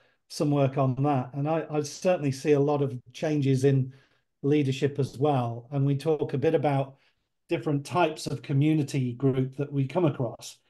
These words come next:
And we sometimes talk about big C and little c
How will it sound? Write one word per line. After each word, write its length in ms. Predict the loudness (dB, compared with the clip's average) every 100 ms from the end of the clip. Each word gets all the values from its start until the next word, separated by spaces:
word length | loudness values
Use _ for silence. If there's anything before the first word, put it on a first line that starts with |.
| _ _
And 100 | 0
we 80 | 2
sometimes 580 | 2 2 0 2 0 2
talk 260 | 0 0 2
about 320 | 0 0 0
big 260 | -2 -2
C 240 | -8 -2 0
and 140 | 2
little 260 | 0 -2 -6
c 320 | -4 -2 -2